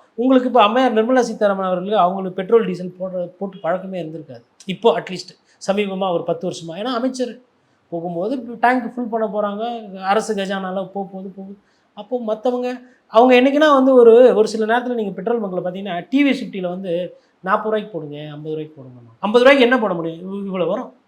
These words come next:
அரை லிட்டர் இல்ல நானூறு எம் எல் வரும். இதை போட்டுட்டு இதை வச்சு ஒரு, ஒரு பழப்பு ஓட்டுங்க. அதுக்கப்புறம் ஒரு கூடையை தூக்கி முன்னாடி வச்சுக்கோங்க. அதுல மீன் இருக்கும், இல்ல வந்து அதுல வந்து ஏதோ ஒரு பொரி இருக்கும், ஏதோ ஒண்ணு விக்கிறவங்க.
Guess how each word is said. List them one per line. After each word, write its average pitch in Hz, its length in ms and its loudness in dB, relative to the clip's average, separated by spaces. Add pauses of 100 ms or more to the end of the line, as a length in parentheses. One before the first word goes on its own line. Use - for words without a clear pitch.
(140)
அரை 175 240 -4
லிட்டர் 180 200 -10
இல்ல 196 160 -6
நானூறு 165 380 -6
எம் 180 120 -8
எல் 214 180 -6
வரும். - 140 -14 (840)
இதை 240 160 0
போட்டுட்டு 269 380 -2
இதை 247 360 -2
வச்சு 254 260 -8
ஒரு, 214 220 -4
ஒரு 185 120 -6
பழப்பு 190 340 -8
ஓட்டுங்க. - 280 -16 (840)
அதுக்கப்புறம் 247 400 2
ஒரு 220 80 2
கூடையை 233 280 0
தூக்கி 180 260 -10
முன்னாடி 170 180 -6
வச்சுக்கோங்க. 143 440 -14 (380)
அதுல 180 180 -4
மீன் 208 200 -4
இருக்கும், 151 540 -8
இல்ல 180 200 0
வந்து 175 180 -2
அதுல 175 200 0
வந்து 170 200 -2
ஏதோ 170 120 -2
ஒரு 165 200 -2
பொரி 190 240 -6
இருக்கும், 151 300 -10
ஏதோ 185 200 -6
ஒண்ணு 311 200 -2
விக்கிறவங்க. 240 520 -8